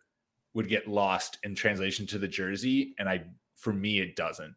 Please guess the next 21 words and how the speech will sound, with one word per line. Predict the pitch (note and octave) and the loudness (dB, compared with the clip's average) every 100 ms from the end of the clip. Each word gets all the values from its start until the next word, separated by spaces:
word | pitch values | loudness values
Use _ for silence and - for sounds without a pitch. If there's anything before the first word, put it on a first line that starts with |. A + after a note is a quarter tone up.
| _ | _
For | - | -4
me, | G2+ G#2 | 0 2
it | G#2 - | 2 -2
still | - G#2+ G2+ | 0 4 4
has | G2 F#2+ - | 4 0 0
that | F#2+ F2 | -2 2
retro, | F#2+ F#2 A2 G2 F#2 F#2 - _ _ _ _ - | 0 2 4 4 6 2 -2 _ _ _ _ -12
the | G#2 F2+ E2+ - - - | 0 2 2 -4 -12 4
thunder, | A2 G#2+ G#2+ - G2 - | 4 6 4 2 -16 -2
giant | - A#2+ A#2 A#2 | 6 8 8 6
thunderbolt, | A2+ G#2+ G#2+ G2+ G2 - - | 4 4 6 6 4 -2 0
unlike | A#2+ A#2 A2 G#2 | 4 6 4 4
anything | A#2 A#2 A#2+ A2 | 4 4 2 4
you've | G#2+ | 2
seen | - A2 G2+ | 2 -2 -2
for | G#2+ | 2
a | G2 | 2
Celtics | - F#2 G2+ F#2 | 2 0 0 -2
jersey. | G#2 G2 G2 G#2+ | 0 0 0 0
And | A2 | 6
yet | G#2+ G#2 | 6 6